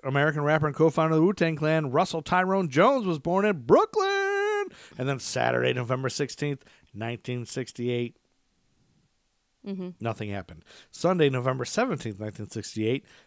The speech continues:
Speaker 1: the A F L championship game titled the Heidi Bowl with the Jets. Uh, this happened with the Jets leading thirty-two to twenty-nine
Speaker 2: Mm-hmm.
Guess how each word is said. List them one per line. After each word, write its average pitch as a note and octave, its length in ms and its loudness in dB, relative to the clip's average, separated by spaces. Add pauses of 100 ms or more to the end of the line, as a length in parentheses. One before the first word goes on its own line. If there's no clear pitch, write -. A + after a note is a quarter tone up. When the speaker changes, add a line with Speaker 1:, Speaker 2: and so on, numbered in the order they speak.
Speaker 1:
the G#2 220 -14
A C3 180 4
F C#3 160 -2
L C#3 120 2
championship B2 680 -4
game A2+ 360 -2
titled A2+ 340 -6
the G#2 100 -6
Heidi F3 420 0
Bowl F#2+ 460 -8 (760)
with A2+ 220 -4
the A#2+ 100 -4
Jets. A#2 680 0 (480)
Uh, - 140 -12
this B2+ 220 -4
happened A#2 520 -8
with G#2 160 -14
the A2+ 120 -4
Jets - 520 -4 (380)
leading A#2+ 320 0
thirty-two C#3 600 -2
to A#2 100 -2
twenty-nine G#2+ 760 -6 (280)
Speaker 2:
Mm-hmm. F3+ 280 -8